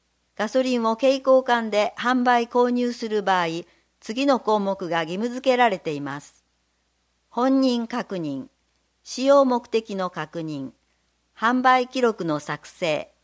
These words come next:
販売する場合、消毒用アルコールを使用する時の注意。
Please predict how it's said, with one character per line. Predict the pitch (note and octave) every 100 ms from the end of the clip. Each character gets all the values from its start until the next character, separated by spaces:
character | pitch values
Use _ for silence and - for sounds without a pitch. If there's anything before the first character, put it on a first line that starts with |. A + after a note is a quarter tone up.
| _ _ -
販 | - A3+
売 | A#3 A3
す | G#3 G3
る | F#3
場 | D#3 D3
合、 | C3+ C3 _ _ _ _ _ _ _ _ _ _ _ -
消 | - C4+ C#4
毒 | C4+ C4+
用 | B3+ A#3+
ア | A3
ル | A3
コ | B3 B3
ー | A#3+
ル | G3
を | F3
使 | F3 A3
用 | B3+ C4
す | C4 A#3+
る | A#3+
時 | G#3+ G#3
の | F#3 F3+
注 | - G#3+ F3+
意。 | C#3 A#2